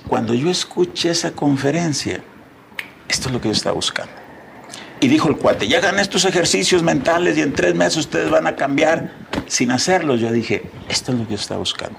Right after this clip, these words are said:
Eh, y entonces ahora comencé a darle un giro, a, a, a poner, otra vez, pues sabes poquito, hay que ponerlo en práctica, este, todo mi proyecto a girar en base a esto.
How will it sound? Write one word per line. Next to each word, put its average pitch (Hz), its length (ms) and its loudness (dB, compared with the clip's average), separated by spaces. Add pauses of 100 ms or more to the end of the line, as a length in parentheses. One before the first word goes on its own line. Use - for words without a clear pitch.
(1000)
Eh, 107 720 0 (1000)
y 147 100 6
entonces 190 600 6
ahora 190 300 4
comencé 175 580 2
a 135 120 2
darle 202 320 4
un 202 140 4
giro, 170 520 2 (220)
a, 120 500 4 (100)
a, 110 680 4 (240)
a 117 120 -4
poner, 180 580 4 (260)
otra 123 260 4
vez, 143 160 4
pues 110 140 -2
sabes 127 220 0
poquito, 113 400 -2
hay 123 60 0
que - 120 -6
ponerlo 101 360 0
en 92 60 -4
práctica, - 520 0 (380)
este, 101 720 4 (160)
todo 208 260 6
mi 185 120 2
proyecto 175 600 4 (100)
a - 80 -2
girar 135 360 2
en 120 120 0
base 107 240 -2
a 92 60 2
esto. 73 260 -6